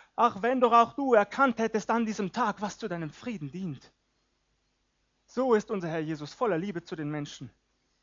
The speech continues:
Er weint über jeden,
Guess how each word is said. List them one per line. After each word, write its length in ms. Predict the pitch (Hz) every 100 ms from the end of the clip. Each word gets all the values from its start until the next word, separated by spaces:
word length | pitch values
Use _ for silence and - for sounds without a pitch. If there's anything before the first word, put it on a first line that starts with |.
| _ _ _ _ _ _ _ _ _ _ _ -
Er 160 | 170 175
weint 240 | 185 156
über 140 | 165
jeden, 420 | 156 165 143 123